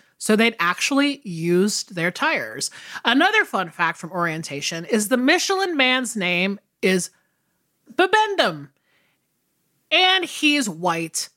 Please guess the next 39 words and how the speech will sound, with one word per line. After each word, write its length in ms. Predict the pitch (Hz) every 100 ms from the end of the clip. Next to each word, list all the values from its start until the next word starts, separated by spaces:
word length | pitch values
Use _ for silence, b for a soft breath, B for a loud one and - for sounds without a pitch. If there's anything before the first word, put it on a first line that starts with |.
| _ _ _ -
Not 220 | 427 440
because 400 | 330 254 240 214
tires 480 | - 254 247 220 185
used 180 | 202 -
to 60 |
be 120 | 165 175
white, 320 | 233 269 - b b b -
but 380 | 202 196 - _ _ _ 190
because 320 | 196 185 170
they 100 | 185
used 260 | 220 302
to 60 | 262
be 100 | 294
wrapped 360 | 262 262 254 240
in 100 | 214
white 240 | 247 240
tissue 300 | - 294 202
paper. 480 | - 110 - 80 - _ - -
Wow. 320 | 190 98 - B B B B _
And 240 | 277 269 262 _ _ _ _ _ _ -
Edward 640 | 247 233 220 240 233 214
Michelin, 680 | 196 269 - 165 131 165 247 - _ _ _ _ -
the 160 | 185
guy 260 | 185 196 196
who 140 | 190
created 360 | - 220 320 175
the 40 |
company, 640 | - 143 143 127 143 233 -
saw 240 | - 202
them 160 | 190 170
stacked 420 | - 202 226 -
up 140 | 208
and 140 | 180 156
thought 200 | 196 202
it 100 | -
looked 200 | 190 -
like 100 | 226
a 60 |
man. 600 | 233 170 156 143 131 127